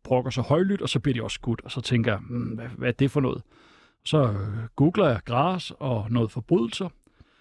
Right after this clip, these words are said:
og så kan jeg se, at nogle forskere i to tusind og ti selv har taget den her sag op, fordi man har mistanke om, der stadigvæk ligger en del jøder begravet inde på den her kaserne, som er jo stadigvæk aktiv i dag, så den, øh, jøde-, eller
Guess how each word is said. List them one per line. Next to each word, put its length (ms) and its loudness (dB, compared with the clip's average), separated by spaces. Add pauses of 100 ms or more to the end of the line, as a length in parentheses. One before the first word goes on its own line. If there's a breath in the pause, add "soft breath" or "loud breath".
(220 soft breath)
og 80 -2
så 80 4
kan 80 2
jeg 100 4
se, 120 0
at 100 0
nogle 160 2
forskere 680 2
i 180 2
to 240 0
tusind 360 -4
og 80 -2
ti 440 0
selv 280 0
har 80 0
taget 380 0
den 120 2
her 120 2
sag 260 2
op, 200 0 (520 soft breath)
fordi 240 2
man 220 4
har 80 4
mistanke 500 4
om, 100 2
der 80 -2
stadigvæk 440 2 (120)
ligger 500 2
en 240 -4
del 300 2
jøder 220 6
begravet 420 -4
inde 140 -2
på 80 -4
den 160 2
her 80 4
kaserne, 520 2
som 220 2
er 60 4
jo 80 2
stadigvæk 340 2
aktiv 320 -2
i 40 -4
dag, 300 0
så 300 -2
den, 260 -2
øh, 140 -2
jøde-, 280 4
eller 160 0